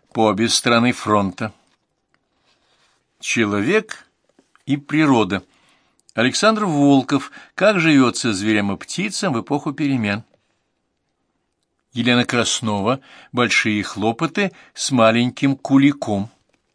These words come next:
Искусство жить. Вадим Эрлихман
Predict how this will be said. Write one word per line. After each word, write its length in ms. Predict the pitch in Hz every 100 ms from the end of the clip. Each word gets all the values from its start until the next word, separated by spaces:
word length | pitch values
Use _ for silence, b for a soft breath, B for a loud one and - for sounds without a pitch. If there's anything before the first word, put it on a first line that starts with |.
| _ _ _ _ _ _ _ _ _ _ _ _ _ _
Искусство 640 | - 135 - 247 226 233 220
жить. 400 | 139 139 - - _ _ _ _ _ _
Вадим 420 | 123 123 135 143
Эрлихман 680 | 127 127 139 135 123 110 104